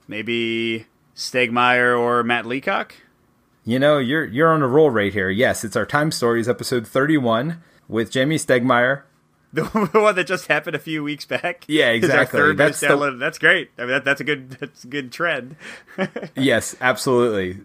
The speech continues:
Speaker 2: So, and then episode zero is actually the next one after the Time Stories
Speaker 1: Oh,
Speaker 2: episode.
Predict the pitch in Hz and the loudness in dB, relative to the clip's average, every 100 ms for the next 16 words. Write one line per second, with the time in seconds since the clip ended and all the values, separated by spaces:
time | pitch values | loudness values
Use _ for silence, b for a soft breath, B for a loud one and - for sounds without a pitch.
0 | - - 135 123 127 - 143 147 143 143 | -12 2 4 6 4 4 2 4 4 2
1 | - 170 175 208 190 165 131 110 107 220 | 0 0 2 0 0 -2 -2 -6 0 2
2 | 160 98 98 95 - 120 135 127 131 117 | 4 2 -2 -4 -6 0 0 0 -2 -2
3 | 113 135 - 101 98 104 110 98 95 127 | 0 -2 -2 -4 -4 -4 -4 -6 -4 -2
4 | 127 - 92 - 415 427 - - 85 85 | -4 -6 -2 2 4 4 2 0 -6 -8
5 | - | -10